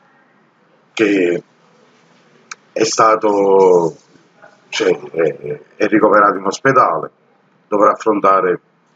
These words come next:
qualcosa di, mi ha detto, di un po' pesante. Noi tutti gli aug-, gli auguriamo una veloce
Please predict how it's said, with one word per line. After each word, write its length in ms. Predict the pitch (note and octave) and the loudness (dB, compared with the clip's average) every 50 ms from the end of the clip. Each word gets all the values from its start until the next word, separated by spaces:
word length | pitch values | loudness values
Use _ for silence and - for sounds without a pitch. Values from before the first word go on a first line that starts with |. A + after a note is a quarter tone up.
| _ _ _ _ _ _ _ _ _ _ | _ _ _ _ _ _ _ _ _ _
qualcosa 520 | - - A2+ A2 - - A#2 A2 F#2+ G#2 | -2 2 2 2 2 2 2 2 2 0
di, 240 | F#2+ F#2 G2 F#2+ F#2 - _ _ _ | -2 -4 -4 -6 -6 -8 _ _ _
mi 100 | - G#2 | -4 -4
ha 60 | F#2+ | -2
detto, 340 | F3+ - G#2 G2 - - G2 | 0 0 -2 -2 -2 -4 -8
di 160 | F#2+ F2 F#2 | -6 -6 -6
un 100 | F#2 E2+ - _ _ _ _ _ _ _ _ _ _ _ _ _ | -8 -8 -10 _ _ _ _ _ _ _ _ _ _ _ _ _
po' 140 | - A2+ - | 0 0 2
pesante. 600 | - C#3 C3+ C3+ - - - - - _ - - - - _ _ _ _ _ _ _ _ _ _ _ _ _ _ _ _ _ _ - - _ _ _ _ _ _ _ _ _ _ _ _ | 2 0 0 0 0 -2 -2 -4 -8 _ -20 -20 -20 -20 _ _ _ _ _ _ _ _ _ _ _ _ _ _ _ _ _ _ -20 -20 _ _ _ _ _ _ _ _ _ _ _ _
Noi 180 | - B2+ A#2+ A#2 | -2 0 0 0
tutti 320 | A#2 A#2+ A2+ - - G#2+ | 0 -2 -4 -4 -6 -2
gli 80 | - A2 | 0 2
aug-, 400 | G#2+ G#2+ F#2+ F#2 G2+ F#2+ F2+ - | 2 2 0 -2 -6 -8 -8 -6
gli 80 | - G#2+ | -2 -2
auguriamo 640 | A2 G2+ F#2+ G2 F#2+ G2+ G2+ G2+ F#2+ F2+ F#2+ F#2+ - - _ _ _ _ _ _ _ _ _ _ _ _ _ | -2 -2 -2 -2 0 2 2 2 0 -2 -4 -4 -6 -8 _ _ _ _ _ _ _ _ _ _ _ _ _
una 340 | - G#2 F#2+ F#2+ F#2+ F#2 - - _ _ _ _ _ _ _ _ _ _ _ _ | -6 -2 0 0 0 0 -4 -10 _ _ _ _ _ _ _ _ _ _ _ _
veloce 640 | A2 A#2 A#2+ B2+ B2 A2 F#2+ - - - D#2+ D2 | 0 2 2 2 2 0 0 -4 -6 -8 -10 -10